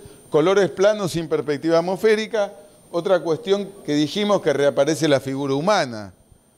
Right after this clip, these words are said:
que en la pintura impresionista por lo general estaba disuelta en el paisaje, no sé si se acuerdan. Acá vuelve a aparecer la figura humana, el, incluso con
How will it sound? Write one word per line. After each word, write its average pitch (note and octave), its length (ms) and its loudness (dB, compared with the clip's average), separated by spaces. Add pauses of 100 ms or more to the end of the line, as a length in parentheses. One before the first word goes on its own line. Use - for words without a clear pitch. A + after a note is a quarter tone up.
(440)
que F#3 460 0
en C#3 160 -4
la C3 120 -2
pintura C#3+ 300 -2
impresionista E3+ 680 0
por D3 120 0
lo C#3 100 2
general C#3+ 380 0
estaba D3+ 340 2
disuelta C#3 460 -2
en B2+ 80 -4
el A#2+ 120 -8
paisaje, B2 680 -2
no A2+ 120 -14
sé C3 120 -12
si A#2+ 120 -16
se A#2 120 -10
acuerdan. G2 580 -6 (680)
Acá B2 300 2
vuelve G3 380 4
a F#3 40 6
aparecer E3+ 720 0 (540)
la C3+ 180 -4
figura C3+ 360 -2
humana, C#3+ 580 -2 (1600)
el, A#2 240 0 (100)
incluso G#3 800 0
con D3 240 0